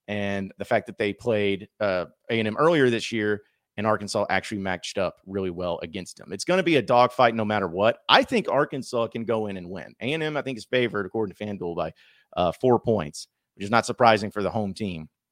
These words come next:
But, uh, the one thing about A and M, too, is they've, they're starting to build up some quality wins, but they still don't have the tough schedule that a lot of other teams had. Like, they've pla-, they've beaten Auburn twice, and that's huge. Those, those are big wins.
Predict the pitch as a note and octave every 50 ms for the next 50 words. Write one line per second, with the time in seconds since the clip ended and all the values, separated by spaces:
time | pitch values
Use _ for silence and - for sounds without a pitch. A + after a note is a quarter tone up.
0 | _ _ _ _ _ _ _ - - _ - F#2 A2+ A2 G2+ F2+ E2+ - _ _
1 | _ _ _ _ - G2+ G2+ G2+ G2+ F#2+ F2+ G2+ B2 D3 C#3+ D#3+ D#3 C#3+ C#3 B2+
2 | A#2 B2+ B2+ B2 B2 B2+ A#2+ A2+ - - - F3+ D#3+ B2 G#2+ G2 G2 - _ _
3 | _ _ _ _ - G#2+ G#2 G#2 G2 - - B2 A#2 B2 C3 - - - C3 B2
4 | A#2 - - D#3+ E3+ E3+ D#3+ C#3 A#2 D3 C#3+ C3+ C3+ - - B2+ A#2+ - A#2+ A#2+
5 | A#2+ A#2+ A2+ G#2+ G2+ G2+ B2 A#2+ G#2+ F#2+ F2 E2+ D#2 - - _ _ _ _ _
6 | _ _ _ - A#2+ A#2 - - B2 A#2 - - G3+ A#3+ A#3+ G#3+ F3+ D3+ D3+ D#3+
7 | D#3+ D#3 C#3+ A2 A#2+ - - D3+ D3 C#3+ - - - C#3+ B2+ C3 - B2+ A#2 A2+
8 | G#2 G#2+ G2+ G#2 G#2 G#2+ G#2 G2 F#2 G2+ F2+ F#2+ E2 - E2+ D#2 D2 C#2+ - D#2+
9 | C2+ - G2 F#2+ - - A2 G#2+ - - E3 - B2 A#2 G#2+ F#2+ D#3+ G3+ G3 F3+
10 | E3 D3 C3+ C3 A2+ - B2+ G2+ D#2+ - - A#2 C#3 - - - C#3+ B2+ A2 -
11 | A2+ D3 D#3 B2 D3+ E3 D3+ B2 F2+ A#2+ A2+ F#2 G2 G#2+ F#2 D#2 - - - -